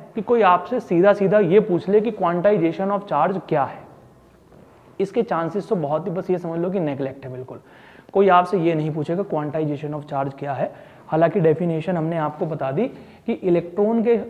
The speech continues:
सामने ये जो एन है ये हमेशा integer होने वाला है। क्या होने वाला है? ये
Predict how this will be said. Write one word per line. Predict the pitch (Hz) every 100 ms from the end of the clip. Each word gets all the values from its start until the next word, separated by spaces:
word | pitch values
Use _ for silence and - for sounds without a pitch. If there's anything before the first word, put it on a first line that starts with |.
| -
सामने | - 170 156 151 180
ये | 226
जो | 214 233
एन | 190 196
है | 151 190 277 - -
ये | 196
हमेशा | 165 156 151 143 180 269 - - - - - -
integer | 190 175 214 208 233
होने | 165 170
वाला | 160 127 127
है। | 110 - - _ - - _ -
क्या | 165
होने | 180 208
वाला | 220 226
है? | 233 320 - - - - - - - - -
ये | 202